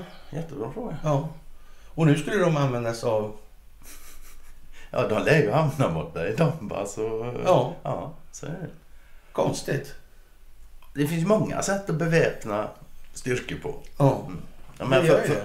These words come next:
Speaker 1: för, förr i tiden så skickade de ju ner, liksom, ja, vapen med fallskärm och sånt nere i, när de var i Mellanöstern och
Speaker 2: Ja,
Speaker 1: sådär.
Speaker 2: Syrien där, ja.
Speaker 1: Ja.
Speaker 2: Och
Speaker 1: Och
Speaker 2: han
Speaker 1: på tal
Speaker 2: ju fel, liksom, jämt.
Speaker 1: Ja, ja, ja,
Speaker 2: Ja.
Speaker 1: det var konstigt.
Speaker 2: Ja.
Speaker 1: Men nu hamnar de rätt vad det verkar.
Speaker 2: Ja, ja,
Speaker 1: Det är
Speaker 2: ja.
Speaker 1: jättebra.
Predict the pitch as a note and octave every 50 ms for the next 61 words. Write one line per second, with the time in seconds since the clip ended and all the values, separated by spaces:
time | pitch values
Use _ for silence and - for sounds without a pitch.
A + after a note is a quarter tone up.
0 | G#2+ - - D3+ C3+ - - D#3 E3 G#3+ G3+ F3+ D#3+ E3+ E3 D#3+ D#3+ D#3+ E3+ D#3+
1 | E3 D#3+ D#3 D#3 D3+ D#3 D#3+ D#3 D#3 C#3 B2 B2+ C3 B2+ - C3+ B2+ B2+ B2+ -
2 | - - - - - - - - - - - - - - - - - - - -
3 | C#3+ B2 B2 B2+ B2+ A#2+ - - - A#2 A#2+ B2 A#2+ - B2 B2 A2+ G2+ D#2+ D2+
4 | - - - - - - - D3+ - C3+ C#3 A#2+ A2 - - A#2 A2 G#2+ A2 A2
5 | G#2+ G#2 A2 G#2+ A2+ A2+ A2 G#2+ G2+ G#2 G#2 G#2 G#2 G2+ G2 G2 G2 - - -
6 | - - - - - - - - - - A#2+ A#2 A2+ A2+ - - C3+ C#3+ - -
7 | D#3 - - - - - G#2 G#2 G2 F#2 F2+ G2 G2 G2+ - - - - - -
8 | - - - - - - - - - - - - - - - - C3 - - C3
9 | D3+ D#3+ D3 - - - - - - - - - - - - - - - - -
10 | - - - - - - - - - - - - - - - - - D3+ G3+ A#3+
11 | C4 C4 B3+ B3+ B3 A#3+ - - A#3 B3 F#3 G3 - B3 C4 C4 B3+ - B3 G3+
12 | - - - - C#3 D#3 E3 F3 F3+ G3+ A3 A#3+ B3+ A3 G#3 G3+ G#3 G3+ F#3+ D3+
13 | - E3 - - - E3 E3 G3 G#3+ - - - - - A2 - D3+ F#3 G#3 -
14 | C3 A2 - - C#3+ C3 G#2+ G#2 G2 - - - - - -